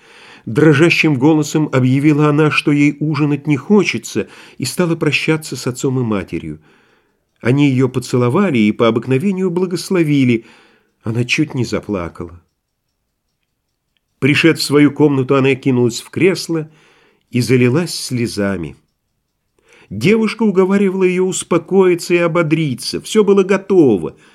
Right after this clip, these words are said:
Через полчаса Маша должна была навсегда оставить родительский дом,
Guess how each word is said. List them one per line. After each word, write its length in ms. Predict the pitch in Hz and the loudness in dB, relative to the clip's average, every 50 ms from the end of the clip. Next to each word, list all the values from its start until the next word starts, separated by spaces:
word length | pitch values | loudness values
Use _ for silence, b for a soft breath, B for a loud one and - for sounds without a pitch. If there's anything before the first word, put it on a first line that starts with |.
| b b b b b b b b b b b b b _ _ _ _ | b b b b b b b b b b b b b _ _ _ _
Через 340 | - - 123 113 110 - - | -6 -4 -2 -2 -4 -6 -10
полчаса 640 | _ - 120 110 - - 120 104 - - 160 180 | _ -6 -6 -6 -6 -8 -10 -10 -4 -2 -2 -2
Маша 400 | 156 123 139 147 127 123 - 120 | 0 -2 -2 -2 -2 -2 -4 -2
должна 360 | 107 107 101 104 - 113 143 139 | 0 0 -2 -2 -2 -4 -4 -2
была 220 | 139 143 143 135 | -2 -2 -2 0
навсегда 560 | 127 131 127 - - - 127 113 107 143 175 | 0 -2 -2 -2 -6 -6 -6 -2 -2 -2 -2
оставить 500 | 170 156 - - - 156 147 139 127 127 | -2 -4 -6 -2 0 0 0 0 -2 -2
родительский 720 | 135 127 127 123 131 127 123 110 98 98 - - - 101 | 0 0 0 0 -2 -4 -4 -6 -6 -6 -8 -4 -4 -4
дом, 400 | 98 95 156 208 196 175 151 156 | 0 2 2 2 2 2 -4 -10